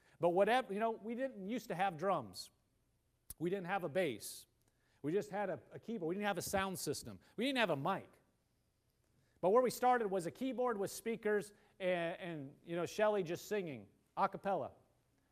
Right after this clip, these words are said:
Well, you didn't really need much of a sound system. There wasn't a lot of people there they could all hear. But that wasn't, that,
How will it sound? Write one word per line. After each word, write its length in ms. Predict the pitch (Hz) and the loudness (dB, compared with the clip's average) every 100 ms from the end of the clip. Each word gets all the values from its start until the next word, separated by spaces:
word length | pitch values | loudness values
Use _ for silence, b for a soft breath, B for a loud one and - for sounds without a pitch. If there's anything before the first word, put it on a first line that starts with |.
| _ - | _ -6
Well, 120 | 175 | -4
you 60 | 196 | -2
didn't 180 | 208 202 | -2 -2
really 140 | 208 | -2
need 140 | 226 | -2
much 200 | 185 170 | -2 -4
of 40 | 131 | -6
a 40 | |
sound 320 | 123 151 131 | -8 -8 -8
system. 260 | 123 147 165 | -8 -8 -6
There 100 | 160 | -2
wasn't 360 | 151 160 165 175 _ _ _ _ _ _ _ - | 0 -2 -4 -10 _ _ _ _ _ _ _ -8
a 40 | |
lot 120 | 151 | -6
of 80 | 151 | -4
people 240 | 160 160 | -6 -4
there 180 | 143 151 | -2 -2
they 80 | 147 | -2
could 160 | 147 147 | -2 -2
all 140 | 151 | -2
hear. 260 | 123 120 147 _ _ _ _ _ _ _ _ _ _ _ _ _ _ _ - | -2 -8 -10 _ _ _ _ _ _ _ _ _ _ _ _ _ _ _ 0
But 140 | 202 | 4
that 160 | 233 233 | 4 4
wasn't, 400 | 240 208 220 220 | 2 2 -2 -2
that, 240 | 233 226 | -2 -2